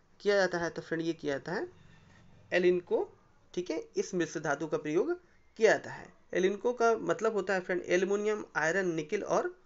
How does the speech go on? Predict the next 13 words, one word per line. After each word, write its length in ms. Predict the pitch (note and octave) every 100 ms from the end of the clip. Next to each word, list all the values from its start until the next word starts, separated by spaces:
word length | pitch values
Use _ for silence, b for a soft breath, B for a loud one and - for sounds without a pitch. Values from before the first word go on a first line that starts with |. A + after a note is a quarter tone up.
| _ -
कोबाल्ट। 500 | A3 C#3+ - A2 - - _ _ _ - - - - - - - - _ _ _ -
अगला 240 | F#3 A#3
क्वेश्चन 300 | B3 A#3 F#3
है, 120 | E3
कैमरे 460 | E3 F3+ F#3 G3+ A#3
द्वारा 400 | F#3 E3 D#3+ E3 - - - -
प्रतिबिंब 400 | F3 F#3 G#3+ F3
बनता 300 | D#3+ D#3+ F#3
है, 260 | F3+ F#3+ - - D#3+
ये 100 | F3
बताना 320 | F3+ E3 F3
है 60 |
फ्रेंड। 240 | E3+ G#3+